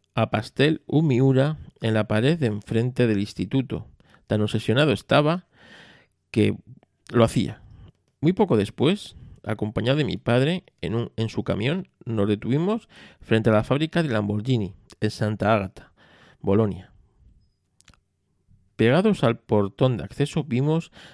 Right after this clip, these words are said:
al piloto de desarrollo, Bob Wallace,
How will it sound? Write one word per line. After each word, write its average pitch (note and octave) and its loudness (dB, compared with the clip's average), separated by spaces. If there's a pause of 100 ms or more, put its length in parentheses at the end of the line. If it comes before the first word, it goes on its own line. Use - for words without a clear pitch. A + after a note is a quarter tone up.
al G2+ 0
piloto A#2 4
de A#2+ 6
desarrollo, B2+ 0 (300)
Bob A2 -2
Wallace, B2 0